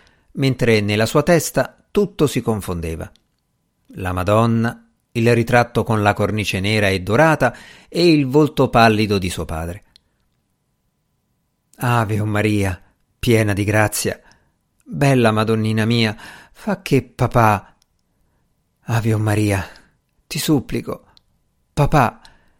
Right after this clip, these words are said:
è tua figlia che ti supplica, tua figlia che è sola, che ha paura. Adesso è nell'ora della nostra morte. Madonnina Santa,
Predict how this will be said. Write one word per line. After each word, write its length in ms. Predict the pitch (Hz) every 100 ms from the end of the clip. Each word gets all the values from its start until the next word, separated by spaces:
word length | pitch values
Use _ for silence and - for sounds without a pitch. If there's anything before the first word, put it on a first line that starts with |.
| _ _ _
è 320 | - 175 -
tua 160 | -
figlia 400 | 170 185 143 107
che 120 | 104 -
ti 120 | 117
supplica, 640 | 131 113 - 110 113 - _ _ _ _ _ _ _
tua 160 | - 180
figlia 580 | - 202 175 160 151 -
che 200 | - 180
è 40 |
sola, 680 | 156 - - 170 143 107 - - _ _ _
che 160 | - 170
ha 100 | 175
paura. 640 | - 175 175 156 110 101 - _ _ _ _ _ _ _ _ _ _ _
Adesso 520 | - 127 131 120 -
è 40 | 131
nell'ora 420 | 120 120 127 117
della 220 | 113 110
nostra 400 | 113 120 - 110
morte. 520 | 110 110 - - 95 - _ _ _ _ _ _ _
Madonnina 500 | 156 156 151 151 139
Santa, 520 | 127 135 123 120 120